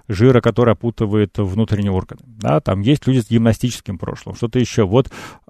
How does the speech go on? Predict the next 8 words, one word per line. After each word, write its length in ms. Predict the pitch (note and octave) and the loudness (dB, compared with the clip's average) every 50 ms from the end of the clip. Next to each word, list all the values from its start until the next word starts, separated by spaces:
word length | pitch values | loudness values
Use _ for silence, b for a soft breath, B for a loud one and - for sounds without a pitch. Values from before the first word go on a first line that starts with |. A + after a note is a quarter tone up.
| - G#2+ | -2 0
а, 460 | G#2+ G#2 G#2 G2+ G2+ G2 G2 G2+ G2 - | 2 4 4 4 4 4 4 2 0 0
прекрасная 800 | - B2 - - B2 B2 B2 B2 - - - A#2+ A2+ A2 G#2+ G2+ | 0 0 2 4 4 6 6 4 2 -2 -2 0 2 2 2 0
певица 480 | - - A#2 A2 A#2+ B2+ - - - G2+ | 0 0 0 2 2 0 0 0 -4 -2
Билли 360 | E2+ B2 C3 A#2+ G#2 G2 G2 - | 2 4 6 6 6 4 4 4
Айлиш, 500 | A2+ C#3 F3+ G3+ F3+ C3 G#2 - - - | 4 4 4 4 2 0 -2 -4 -6 -6
которая 380 | - G2+ - A2 G#2+ G#2 G2 | -8 -6 -4 -4 -4 -4 -4
сейчас 400 | - - G#2+ - - G2+ F#2+ - | -4 -6 -6 -2 -2 -2 -2 -2
становится 800 | - - - - G#2+ G#2 G#2+ G2 F#2 F#2 - - - - G2 B | -6 -12 -4 -4 -2 0 0 0 0 -2 -4 -6 -4 -4 -4 B